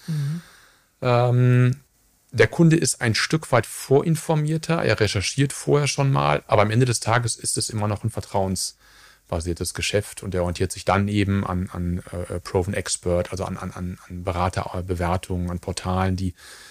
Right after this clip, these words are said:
Speaker 2: Stück weit zumindest doch einen Anhaltspunkt dafür geben, bin ich hier im Unternehmen richtig und gut aufgehoben. Ja.
Speaker 1: Du hast eben gesagt, bei deiner eigenen Karriere am Start warst du eigentlich vollkommen unsicher.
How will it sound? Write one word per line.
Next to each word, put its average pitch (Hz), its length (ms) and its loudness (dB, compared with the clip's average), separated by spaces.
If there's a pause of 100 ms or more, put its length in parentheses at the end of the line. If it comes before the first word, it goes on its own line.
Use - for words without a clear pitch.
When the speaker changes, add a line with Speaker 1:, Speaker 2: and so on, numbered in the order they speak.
(380)
Speaker 2:
Stück 131 280 6
weit 117 200 6
zumindest 110 380 -2
doch 110 100 -2
einen - 80 -10
Anhaltspunkt 110 440 0
dafür 101 260 0
geben, 101 520 2
bin 107 180 2
ich 95 120 0
hier 98 100 0
im 92 80 0
Unternehmen 101 400 4
richtig 110 460 4
und 90 120 -6
gut 120 240 2
aufgehoben. 80 680 -4 (720)
Ja. - 60 -10 (880)
Speaker 1:
Du - 80 0
hast 185 140 8
eben 185 180 8
gesagt, 170 280 6
bei 170 100 8
deiner 151 260 6
eigenen 175 580 2 (520)
Karriere 156 600 6
am 147 140 -2
Start 160 500 0
warst 156 260 0
du - 20 0
eigentlich 147 300 -6
vollkommen 147 520 -2
unsicher. 185 760 2